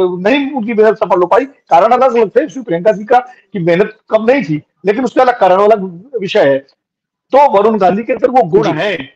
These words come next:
Speaker 1: और सबसे बड़ी बात ये है, दीपक जी, कि वरुण गांधी के आने से कांग्रेस का जो ground worker है, जो निराश बैठा हुआ है,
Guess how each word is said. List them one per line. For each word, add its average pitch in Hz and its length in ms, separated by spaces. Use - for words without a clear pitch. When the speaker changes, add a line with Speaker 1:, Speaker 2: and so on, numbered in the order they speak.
Speaker 1:
और - 100
सबसे 208 360
बड़ी 277 180
बात 226 260
ये 185 260
है, 226 380
दीपक 160 320
जी, 190 280
कि 185 80
वरुण 202 360
गांधी 196 300
के 202 120
आने 180 200
से 254 200
कांग्रेस 208 440
का 269 120
जो 254 120
ground 214 420
worker 190 300
है, 135 180
जो 190 120
निराश 196 380
बैठा 190 260
हुआ 156 300
है, 127 120